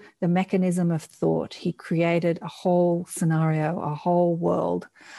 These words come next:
uh, where he's in a batch pad because he'd never had that in his physical life because he was at college and living in dorms and he,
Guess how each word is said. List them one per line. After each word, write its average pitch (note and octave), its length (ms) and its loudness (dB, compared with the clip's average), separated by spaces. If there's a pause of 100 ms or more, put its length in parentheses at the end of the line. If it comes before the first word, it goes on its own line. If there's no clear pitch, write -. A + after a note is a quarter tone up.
(300)
uh, E3 200 2
where E3+ 280 4
he's E3 240 2
in E3+ 100 0
a E3 60 0
batch D#3+ 300 0
pad D3+ 300 0
because D#3+ 340 -2
he'd E3 180 2
never D#3+ 200 0
had D3+ 260 0
that D#3 260 -2
in D#3+ 140 -2
his D#3 240 -2
physical F3 360 0
life D#3+ 220 2
because - 180 -6
he D#3+ 140 0
was D#3 240 -2 (320)
at E3 100 -10
college E3+ 400 2
and E3 120 -2
living D#3+ 200 0
in D#3+ 160 0
dorms D#3+ 480 0
and E3 100 0
he, D#3+ 180 -2